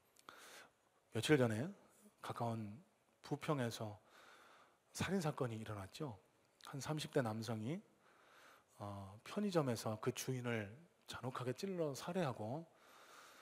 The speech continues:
공교롭게도 또 도망쳐 온 곳이 우리 부천이네요. 부천에서 잡힌 그런 사건이 있었습니다. 잡고 보니까 이 사람이 훔친 돈이 이십만 원이었어요. 여러분, 이십만 원 때문에 사람을 죽이는 것 왜 그럴까요?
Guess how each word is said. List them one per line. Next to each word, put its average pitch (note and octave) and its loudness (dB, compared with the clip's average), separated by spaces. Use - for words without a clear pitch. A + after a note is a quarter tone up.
공교롭게도 C3+ 4
또 B2 2
도망쳐 D3+ 2
온 A#2+ 4
곳이 A2 0
우리 A#2+ -2
부천이네요. A#2+ 0
부천에서 B2+ 2
잡힌 B2+ 0
그런 A#2 4
사건이 C#3+ 2
있었습니다. G2+ -4
잡고 - 0
보니까 A2 0
이 E3+ 0
사람이 B2+ 0
훔친 F3+ 0
돈이 G#2+ -4
이십만 B2 -6
원이었어요. G#2+ -8
여러분, A2+ -2
이십만 D3 2
원 C3 2
때문에 A2+ 0
사람을 B2+ 0
죽이는 A2 -2
것 G2 -4
왜 G#2 -4
그럴까요? B2+ -2